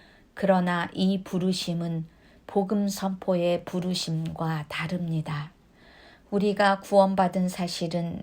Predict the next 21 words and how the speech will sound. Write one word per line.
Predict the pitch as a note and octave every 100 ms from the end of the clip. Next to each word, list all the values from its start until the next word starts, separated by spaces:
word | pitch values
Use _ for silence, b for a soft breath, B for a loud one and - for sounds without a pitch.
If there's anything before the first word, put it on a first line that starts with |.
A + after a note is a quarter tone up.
| -
단지 | F3 F3 F3 F3+ F3+ F3
복음 | - F#3+ F#3 G3 F#3+
선포를 | - F#3+ F#3 - F#3 F#3 E3+
위한 | E3 D#3+ E3 D#3+ D#3+ B B B B B
하나의 | A3 G3+ G3 F3+ E3+ E3+ -
예일 | E3+ F#3 F#3+ F#3+ F#3
뿐입니다. | G#3 G3+ F3 D#3+ D#3 D3+ D3 D3+ - _ b b b b b b -
바울은 | - F3 F3+ F3+ F3+ E3+
복음을 | - F#3+ G3 G3 G3 F#3+
전해야 | - F3+ F#3 F#3 F3+
하는 | F3+ F3 F3 F3
심적 | E3 - G#3 G3+ - G3 F#3 -
부담에 | - E3 F3 E3+ D#3+ D#3+
대해 | E3 D#3+ D#3+ E3+ D#3+ E3
말합니다. | D#3+ E3 E3 D#3 D3+ D3+ D3+ D3+ _ B B B B B B B B -
위의 | G3 G3+ G3 F#3+ F#3+
내용은 | F3 F#3 F3+ F3 F3 F3 F3
구원을 | - G3 F#3+ F#3+ F#3 F3+ F3
위해 | F3 D#3+ D#3+ D#3+ -
하나님을 | - A3 G#3+ G3+ F#3+ F#3 F3+
만나려는 | E3 E3+ F3 F3 E3+ E3 E3 E3+